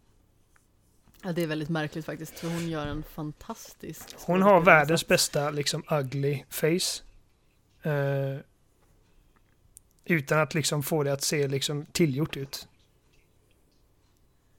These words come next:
Speaker 1: Ja, men, men sen så hon har så brett spektrum i vilken typ av karaktär som hon kan
Speaker 2: Ja, ja.
Speaker 1: spela. Hon är så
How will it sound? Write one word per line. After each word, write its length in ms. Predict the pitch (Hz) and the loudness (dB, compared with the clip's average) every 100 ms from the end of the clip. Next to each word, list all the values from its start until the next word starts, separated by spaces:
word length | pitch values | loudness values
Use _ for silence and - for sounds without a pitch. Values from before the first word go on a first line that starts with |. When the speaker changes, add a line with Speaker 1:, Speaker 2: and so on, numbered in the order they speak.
| _ _ - _ | _ _ -20 _
Speaker 1:
Ja, 280 | 170 175 170 165 - | -10 -8 -8 -10 -20
men, 160 | - 185 190 | -14 -10 -8
men 100 | 196 | -6
sen 200 | 202 190 | -4 -2
så 120 | 226 | -2
hon 180 | 208 208 | -2 -2
har 120 | 233 | -2
så 140 | 220 165 | -4 -8
brett 380 | 151 175 170 - | -8 -8 -8 -10
spektrum 800 | - - 226 - - 170 156 156 - | -14 -10 -12 -12 -14 -10 -8 -8 -10
i 280 | 165 151 | -10 -10
vilken 320 | 160 160 165 165 | -10 -12 -10 -10
typ 240 | 165 160 | -10 -8
av 60 | 160 | -10
karaktär 520 | 175 165 - 196 175 | -8 -10 -6 -6 -6
som 140 | 175 | -6
hon 100 | 165 | -8
kan 120 | 156 139 | -4 -2
Speaker 2:
Ja, 60 | |
ja. 60 | 139 | -2
Speaker 1:
spela. 320 | 180 156 180 - _ - _ - _ _ _ _ _ | -4 -8 -10 -12 _ -20 _ -20 _ _ _ _ _
Hon 100 | - | -18
är 40 | |
så 80 | 185 | -14